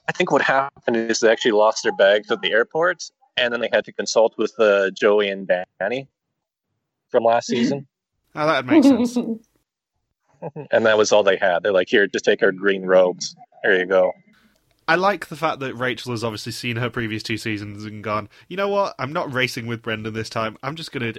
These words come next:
Speaker 3: lean into the jokes and do an Amazing Race is good and fun reference immediately."
Speaker 2: Yeah.
Speaker 1: Everyone, everyone was, like, going through, like, the old jokes. Well, is, this is what's gonna happen every episode. Is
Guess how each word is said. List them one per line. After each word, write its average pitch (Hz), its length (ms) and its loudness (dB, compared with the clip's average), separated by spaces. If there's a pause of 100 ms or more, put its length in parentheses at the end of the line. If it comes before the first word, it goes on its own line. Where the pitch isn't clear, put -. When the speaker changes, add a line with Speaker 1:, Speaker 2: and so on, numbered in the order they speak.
(160)
Speaker 3:
lean 113 320 -8
into 107 320 -12
the 110 100 -8
jokes 110 560 -8
and 107 300 -12
do 104 220 -6
an 104 60 -8
Amazing 104 360 -10
Race 101 200 -10
is 101 120 -12
good 104 160 -8
and 95 160 -14
fun 101 200 -12
reference 98 360 -10
immediately." 92 640 -8 (580)
Speaker 2:
Yeah. 156 380 2
Speaker 1:
Everyone, 208 320 4 (160)
everyone 233 300 0
was, 220 120 -6
like, 170 140 0
going 147 340 -2
through, 127 180 2
like, 123 160 2
the 113 120 2
old 117 260 2
jokes. 110 560 2
Well, 127 160 -4
is, 139 180 0
this 170 260 -6
is 208 100 0
what's 190 220 2
gonna 180 180 0
happen 156 240 0
every 139 260 2
episode. 139 440 0
Is - 240 -8